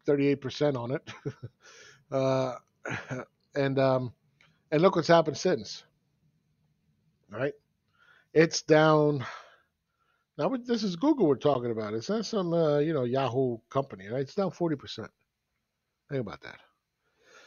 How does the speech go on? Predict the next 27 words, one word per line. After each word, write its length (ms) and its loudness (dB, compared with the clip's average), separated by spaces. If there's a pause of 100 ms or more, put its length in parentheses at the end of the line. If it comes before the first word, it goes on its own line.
(140)
And 160 6
of 120 4
course, 600 8
uh, 500 0
you 80 -4
know, 200 -4
it's 180 -10
so, 180 2
it's 160 -6
so 220 4
easy 320 0
once 420 -4
you 80 0
understand 600 -4 (180)
bare 140 0
knuckle 200 -8
charting 480 6 (520)
that, 480 6 (360)
uh, 420 4
it 60 -2
was 140 4
gonna 160 6
go 80 2
lower. 420 4 (460)
That's, 420 -4
that's 400 -6
not, 220 -8